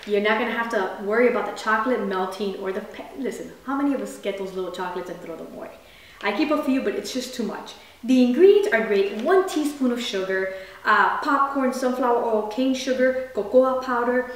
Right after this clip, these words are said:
skim milk powder, sea salt, and natural flavor. Not bad, eighty calories. This is just an easy gift to send, uh, to school with your kids.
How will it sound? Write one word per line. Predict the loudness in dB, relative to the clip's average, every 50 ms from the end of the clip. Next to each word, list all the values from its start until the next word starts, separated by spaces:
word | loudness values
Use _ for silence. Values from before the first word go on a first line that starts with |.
| -14 -16 -16
skim | -14 -14 -4 -2 0 2 4 4
milk | 4 4 4 2
powder, | -2 -2 -2 0 -2
sea | -4 -2 0 0 0
salt, | 0 0 -4 -4 -2
and | -2 -2 -2
natural | -2 -4 -4 -4 -8 -8
flavor. | -6 -6 -6 -6 -4 -6 -8 -10 -10 -12 -12 -14 -16 -20 -16 -12
Not | -6 0 2 2 2 2 0 -2 -4
bad, | -2 2 2 2 2 2 -2 -4 -8 -6 -4
eighty | -2 0 0 0 -2 -4
calories. | -6 -6 -4 -2 0 0 0 -2 -2 -6 -12 -12
This | -10 -10 -10 -8 -8
is | -10 -10 -8 -6
just | -4 -4 -4 -4 -6 -10
an | -12 -16 -18 -18 -12
easy | -8 -4 -4 -4 -4 -6 -4 -2
gift | -2 -2 -2 -2 -6 -10 -14 -16 -18 -18 -18 -20 -20 -20 -16
to | -14 -12
send, | -12 -6 -2 -2 0 0 -2 -4 -4 -6 -8 -14 -18 -18 -10 -8
uh, | -6 -6 -6 -6 -8
to | -10 -12
school | -12 -4 -2 0 0 0
with | 2 2 2 2 2
your | 0 -2 -2
kids. | -2 -2 -2 -2 -2 -2 -4 -8 -12 -16 -18 -20